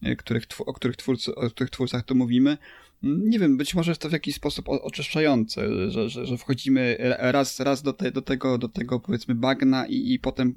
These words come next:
możemy z niego wyjść, prawda, stanąć n-, n-,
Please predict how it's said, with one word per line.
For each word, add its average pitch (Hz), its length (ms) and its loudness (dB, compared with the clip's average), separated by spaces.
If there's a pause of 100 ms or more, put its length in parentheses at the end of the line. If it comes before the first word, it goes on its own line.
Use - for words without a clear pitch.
(200)
możemy 135 480 4
z 127 80 -2
niego 135 260 2
wyjść, 135 220 0
prawda, 123 440 -2 (580)
stanąć 131 520 2
n-, 131 100 6
n-, 127 640 6